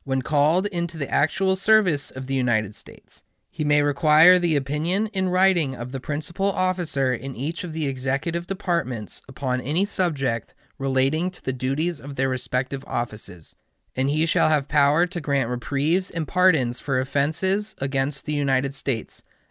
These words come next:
except in cases of impeachment. He shall have power, by and with the advice and consent of the Senate, to make treaties,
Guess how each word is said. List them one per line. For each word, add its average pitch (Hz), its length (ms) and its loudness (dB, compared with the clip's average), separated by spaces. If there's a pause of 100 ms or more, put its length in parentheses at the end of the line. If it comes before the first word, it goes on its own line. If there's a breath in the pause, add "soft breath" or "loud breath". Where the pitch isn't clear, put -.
(100)
except 151 500 0
in 147 200 -2
cases 170 580 -2
of 147 160 -2
impeachment. 143 600 -4 (720)
He - 120 -4
shall 160 260 4
have 160 220 2
power, 165 440 4
by 156 360 4
and 175 260 0
with 165 200 -2
the 170 140 0
advice 151 480 2
and 170 160 -4
consent 165 520 -2
of 127 80 -6
the 127 80 -4
Senate, 117 400 -2 (400)
to 143 100 -2
make 135 220 0
treaties, 147 680 -2